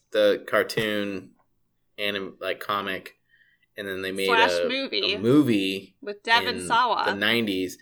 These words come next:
Speaker 1: Devon Sawa, Christina Ricci,
Speaker 2: Oh, yeah, Christina
Speaker 1: Bill
Speaker 2: Ricci.
Speaker 1: Pullman.
Speaker 2: I didn't realize that was Bill Pullman,
Speaker 1: And
Speaker 2: but I was a child.
Speaker 1: they have, they have, uh, three, uh, he has three, uh, Casper has three dead uncles.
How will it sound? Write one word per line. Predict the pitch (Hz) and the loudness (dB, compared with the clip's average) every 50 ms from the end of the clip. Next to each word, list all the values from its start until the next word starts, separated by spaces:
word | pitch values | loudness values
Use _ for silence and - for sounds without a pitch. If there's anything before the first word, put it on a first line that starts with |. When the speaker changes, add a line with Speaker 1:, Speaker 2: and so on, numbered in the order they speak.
| _ - - - _ _ _ _ _ _ _ _ _ | _ -20 -20 -20 _ _ _ _ _ _ _ _ _
Speaker 1:
Devon | - 107 107 110 107 | 0 0 0 0 0
Sawa, | 104 - 104 104 104 101 104 101 98 98 | 0 2 4 4 6 4 4 4 2 0
Christina | - - 101 - - - 104 101 98 | -4 -8 -10 -8 -6 -6 -4 -2 -2
Ricci, | 101 101 98 - - 98 95 | -2 -2 -4 -4 -6 -6 -4
Speaker 2:
Oh, | 92 92 92 - - - | -4 -4 -6 -8 -10 -12
yeah, | - - - - | -12 -12 -14 -14
Christina | - - - - - | -16 -20 -8 -6 -6
Speaker 1:
Bill | - 104 | -6 -4
Speaker 2:
Ricci. | - | -2
Speaker 1:
Pullman. | - 143 135 120 107 98 - 135 - - - - - _ _ _ _ _ _ _ _ _ _ - | 2 2 2 4 2 0 -2 -4 -6 -12 -18 -20 -20 _ _ _ _ _ _ _ _ _ _ -14
Speaker 2:
I | - 262 | -8 -6
didn't | 359 523 508 277 | -4 -4 -2 0
realize | 294 320 339 330 320 - | 2 4 4 4 4 2
that | 294 285 269 | 0 0 0
was | 277 220 | -2 -4
Bill | - 240 226 202 | -4 -4 -4 -4
Pullman, | 214 240 220 208 196 196 185 180 | -2 -2 -2 -2 -2 -2 -2 -2
Speaker 1:
And | 214 208 | -2 0
Speaker 2:
but | 226 220 | 2 2
I | 233 247 | 2 2
was | 233 - 220 | 2 -2 -6
a | 208 | -8
child. | - - 220 208 196 190 190 185 - | -6 -2 0 0 2 2 0 0 2
Speaker 1:
they | 220 220 214 202 | 4 4 4 4
have, | - 104 104 196 95 - - - _ _ _ _ _ _ _ _ _ _ _ - | 4 2 2 0 -2 -4 -10 -18 _ _ _ _ _ _ _ _ _ _ _ -4
they | 104 101 | -2 0
have, | 95 95 98 | 0 0 0
uh, | 98 95 95 92 92 90 90 90 90 90 - _ _ _ _ - _ _ - | 0 0 0 0 0 0 -2 -2 -4 -6 -10 _ _ _ _ -20 _ _ -12
three, | - 113 110 107 104 101 98 | -6 -2 0 2 2 2 2
uh, | 98 95 92 92 92 90 | 2 0 0 -2 -2 -4
he | 76 110 117 | -2 0 0
has | 107 95 | 0 0
three, | - - - 117 113 113 110 107 | -2 -4 -2 -2 0 2 2 2
uh, | 104 101 98 95 95 95 95 92 - - - - | 2 2 0 -4 -6 -8 -8 -8 -10 -12 -8 -4
Casper | - 110 107 - - 110 | -2 -2 0 2 0 0
has | 98 - - - | 0 0 -2 -2
three | 113 113 113 110 107 107 104 | -2 0 0 0 0 -2 -2
dead | 104 - 110 104 104 | -2 0 0 2 2
uncles. | 107 110 - 80 85 85 - - - | 0 -2 -4 -8 -8 -10 -10 -14 -20